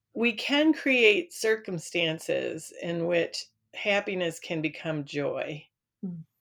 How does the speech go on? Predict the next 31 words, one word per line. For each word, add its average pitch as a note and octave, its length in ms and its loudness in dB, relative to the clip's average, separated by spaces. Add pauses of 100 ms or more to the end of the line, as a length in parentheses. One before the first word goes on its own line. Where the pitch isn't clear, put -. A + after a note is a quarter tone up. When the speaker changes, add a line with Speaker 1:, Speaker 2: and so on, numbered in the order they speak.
(380)
Speaker 1:
And G3 200 2
then C4 260 10
you A#3+ 200 6
learn G#3 280 2
to F#3 200 -8 (240)
be F#3 180 -2
joyful F3 540 2
in D#3 100 0
all D3+ 180 0
circumstances, - 1300 -6
you F3 120 -2
know, D3+ 140 0
Speaker 2:
True. D3+ 160 -4
Speaker 1:
it F3 120 -2
doesn't, F3+ 340 -2 (1040)
uh, E3+ 300 0 (1700)
but F#3+ 280 2 (760)
that G3 400 4 (340)
part A#3 320 4
of F3+ 140 -2
joy F#3 560 6
is E3 360 2
maybe F3 340 0
when E3+ 220 0
you're D#3+ 160 0
living D#3+ 600 0 (360)
in F3 220 0
alignment D#3+ 760 0
with D#3+ 220 -2
your D3+ 140 -2
makeup. - 520 -4